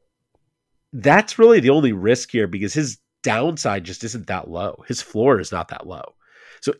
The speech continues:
if he has outfield eligibility or if you're confident he's going to get outfield eligibility, the, the floor is high enough that this pick is an easy pick.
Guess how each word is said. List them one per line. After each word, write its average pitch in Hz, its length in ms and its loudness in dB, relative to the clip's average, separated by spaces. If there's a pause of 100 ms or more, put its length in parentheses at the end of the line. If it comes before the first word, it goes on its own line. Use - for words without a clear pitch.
if 202 260 10
he 175 120 2
has 135 160 6
outfield 117 360 2
eligibility 95 600 -4
or 101 80 -2
if 113 100 -2
you're 117 100 -4
confident 127 440 -2
he's 107 140 -8
going 113 180 -4
to 101 100 -16
get 120 380 -2
outfield 98 400 -6
eligibility, 82 720 -12 (1120)
the, 113 480 -4
the 104 560 -4 (160)
floor 139 680 8
is 107 140 0
high 120 220 -2
enough 104 300 -2
that 90 100 -18
this - 120 -8
pick 127 260 -6
is 90 120 -12
an 92 140 -16 (160)
easy 123 500 -4
pick. - 320 -16